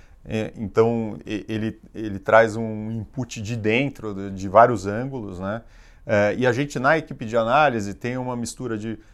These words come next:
pessoas com bastante experiência, como é o, o, o nosso analista, é, de utilities, o, o, o Flávio Arigoni, que tá, é, já com a gente há sete anos, eu acho, oito anos, é, e,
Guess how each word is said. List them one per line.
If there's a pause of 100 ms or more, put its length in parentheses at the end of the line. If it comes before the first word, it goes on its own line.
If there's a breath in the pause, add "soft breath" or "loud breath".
(240 soft breath)
pessoas
com
bastante
experiência, (320 soft breath)
como
é
o, (460)
o,
o
nosso
analista, (260 soft breath)
é,
de
utilities,
o,
o,
o
Flávio
Arigoni,
que
tá, (280 soft breath)
é,
já
com
a
gente
há
sete
anos,
eu
acho,
oito
anos, (400 soft breath)
é,
e,